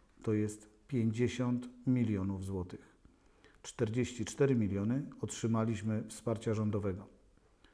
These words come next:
Wsparcie zostało przekazane w ubiegłym roku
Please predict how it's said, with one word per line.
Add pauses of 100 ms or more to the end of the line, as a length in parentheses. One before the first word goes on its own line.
(360)
Wsparcie (260)
zostało
przekazane
w
ubiegłym
roku